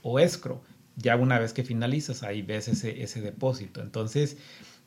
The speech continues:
juntando todo eso, se le conoce como gastos de cierre y es donde se le explica al cliente, "Mire, fuera de esto va a pagar su evaluación, que es para ver el valor de lo que está comprando, y la, una inspección que es opcional, pero se recomienda porque nadie sabe,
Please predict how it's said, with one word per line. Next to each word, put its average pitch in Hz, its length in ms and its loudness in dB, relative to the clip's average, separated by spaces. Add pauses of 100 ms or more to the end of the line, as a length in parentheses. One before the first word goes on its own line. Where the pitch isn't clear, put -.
(480)
juntando 175 460 6
todo 170 240 6
eso, 175 240 4
se 143 100 2
le 113 100 0
conoce 117 320 -4
como 113 280 -4
gastos 113 300 -4
de 131 100 0
cierre 139 420 0 (300)
y 123 100 4
es 123 60 4
donde 127 240 2
se 113 160 -4
le 104 60 -6
explica 113 360 -4
al 107 80 0
cliente, 104 300 -4
"Mire, 95 300 -6 (120)
fuera 156 340 4
de 147 120 8
esto 165 240 4
va 135 80 6
a - 80 0
pagar 120 240 2
su 117 140 -4
evaluación, 107 640 -2
que 117 100 -2
es 107 60 -4
para 107 260 2
ver 110 160 0
el 113 80 -2
valor 107 320 -2
de 113 100 -2
lo 104 140 -6
que 98 80 -10
está 107 180 -12
comprando, 123 640 0 (500)
y 196 380 2
la, 123 340 6
una 143 260 4
inspección 151 580 2
que 117 160 -2
es - 120 -4
opcional, 131 460 0
pero 110 180 -2
se 104 140 -10
recomienda 139 560 0
porque 110 260 -4
nadie 113 320 0
sabe, 113 400 -4